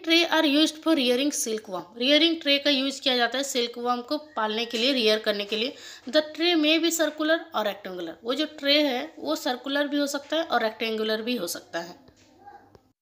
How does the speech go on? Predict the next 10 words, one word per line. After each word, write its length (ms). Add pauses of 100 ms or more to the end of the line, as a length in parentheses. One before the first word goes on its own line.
(140)
The 160 (120)
tray 160 (160)
are 160
made 320
of 100
bamboo 380 (120)
or 120
wood। 320
वो 100
जो 100